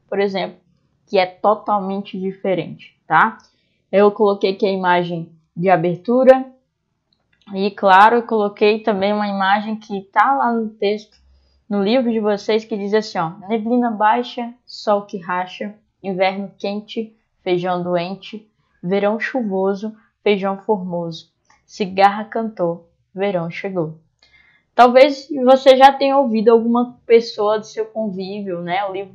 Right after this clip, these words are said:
traz essa, essa questão de, de reclamar de dor nos músculos ou nas articulações, ou até mesmo no calo do pé,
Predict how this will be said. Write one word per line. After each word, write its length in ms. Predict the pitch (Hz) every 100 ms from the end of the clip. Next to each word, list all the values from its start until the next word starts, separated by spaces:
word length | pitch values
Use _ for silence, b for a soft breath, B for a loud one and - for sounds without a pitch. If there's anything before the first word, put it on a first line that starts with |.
| -
traz 260 | 196 185
essa, 520 | 185 180 180 170 160 - _
essa 160 | _ -
questão 580 | 165 175 - 208 226 233 _ _ _ _ _
de, 240 | 175 208 208
de 140 | 208
reclamar 680 | 277 320 320 320 277 240 269
de 80 | 247
dor 220 | 220 233
nos 200 | 233 233
músculos 600 | 208 214 247 254 - 220
ou 340 | 208 214 233 233
nas 200 | 220 214
articulações, 960 | 220 220 - - 214 202 - 185 202 208
ou 80 |
até 220 | 196 190 202
mesmo 420 | 190 196 202 208
no 160 | 208
calo 380 | 214 196 180 185
do 100 | 180
pé, 440 | 196 190 185 -